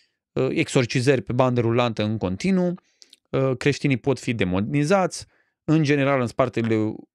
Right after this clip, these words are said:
unei boli este un duh, Dumnezeu vrea ca să dea vindecare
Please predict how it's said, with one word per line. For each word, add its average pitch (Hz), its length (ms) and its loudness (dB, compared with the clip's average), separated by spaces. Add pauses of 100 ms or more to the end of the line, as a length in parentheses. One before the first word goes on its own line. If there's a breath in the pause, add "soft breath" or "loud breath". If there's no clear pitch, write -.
unei 123 240 2
boli 113 340 2
este 110 200 -2
un 95 220 -2
duh, 180 300 -2 (360 soft breath)
Dumnezeu 143 380 0
vrea 135 180 0
ca 135 120 -6
să 127 140 -8
dea 127 140 2
vindecare 117 720 0